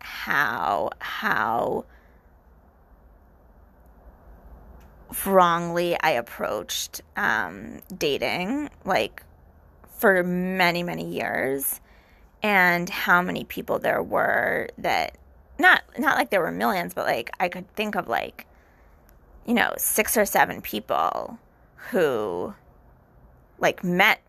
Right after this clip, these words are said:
what I would say is, like, my basic criteria. I don't remember if I mentioned that, um, in my last podcast, that basically, like, be, like, a decent person, be smart, and then, like, that there's some kind of, like, potential attraction or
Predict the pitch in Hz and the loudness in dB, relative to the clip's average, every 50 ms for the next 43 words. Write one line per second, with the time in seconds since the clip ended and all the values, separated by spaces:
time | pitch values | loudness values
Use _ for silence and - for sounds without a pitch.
0 | _ - 98 190 196 185 151 151 151 156 - - - - 165 147 147 - 151 127 | _ -20 -10 -4 0 2 2 2 2 0 -2 -6 -4 -2 -2 -2 -2 -6 -8 -8
1 | - - 120 131 117 - 139 143 - - - - - 180 135 - - - 208 180 | -8 -10 -12 -10 -8 -6 -6 -6 -4 -6 -6 -6 -6 -8 -8 -6 -2 0 2 4
2 | 160 151 151 170 113 180 190 175 175 170 185 - 180 147 143 135 131 - - - | 4 4 4 2 0 -2 -4 -2 -2 -2 -4 -2 -4 -8 -8 -8 -10 -10 -10 -10
3 | - - - 117 - - - - - - 110 - 110 - - - - 202 196 - | -8 -6 -6 -4 -4 -6 -4 -4 -4 -2 -2 -2 -4 -6 -8 -10 -12 -12 -14 -16
4 | - - - - - - - 190 175 170 165 165 151 160 - - - 240 240 240 | -20 -20 -20 -14 -6 -2 0 2 2 4 4 2 2 0 -2 2 4 4 4 4
5 | - - 123 180 - - - - 165 180 - 185 - 185 175 107 113 - - - | 4 0 0 0 0 -4 -2 -2 -2 0 -2 -2 0 0 0 0 0 -2 -4 -8
6 | - - _ _ - _ _ _ _ _ - _ _ _ _ _ _ _ _ _ | -16 -20 _ _ -20 _ _ _ _ _ -20 _ _ _ _ _ _ _ _ _
7 | _ _ - 277 185 - 180 180 185 185 180 180 175 180 180 180 180 - 160 160 | _ _ -18 -14 -8 -2 2 4 6 8 8 8 6 4 0 -2 -2 -6 -6 -4
8 | 175 - 196 175 - - - - - - - - - - - - - - 233 240 | -4 -4 -4 -6 -8 -6 -6 -4 -4 -4 -6 -6 -6 -6 -8 -8 -8 -8 -8 -8
9 | 233 - _ _ _ _ _ _ _ _ _ _ _ - _ _ _ - - 185 | -10 -12 _ _ _ _ _ _ _ _ _ _ _ -20 _ _ _ -16 -12 -6
10 | - 196 190 - - - 190 175 143 127 120 131 - - 104 - - - - _ | -2 0 2 2 2 2 4 4 6 6 6 6 6 4 2 2 0 -6 -20 _
11 | - - 190 180 175 170 170 170 170 175 175 170 165 160 170 165 147 123 - - | -4 0 4 6 6 6 6 4 2 2 2 2 2 2 -2 -4 -6 -6 -4 -4
12 | 175 - - 175 143 170 - - - - - 196 190 185 185 185 185 185 180 180 | -4 -2 -2 -2 -2 -2 -2 -4 0 4 8 10 10 10 8 6 4 0 -2 -4
13 | - - - 180 170 160 165 - 143 156 - - - - - - - - - - | -6 -4 -4 -4 -4 -4 -6 -6 -6 -8 -8 -10 -18 -16 -14 -14 -12 -12 -10 -8
14 | 156 - - - - - - - - - - - - 113 - - 98 - - - | -8 -8 -8 -6 -4 -4 -4 -4 -6 -10 -10 -8 -8 -8 -8 -10 -12 -14 -12 -8
15 | - 90 85 - 104 104 113 - - - | -4 -2 0 0 0 0 0 -2 -4 -6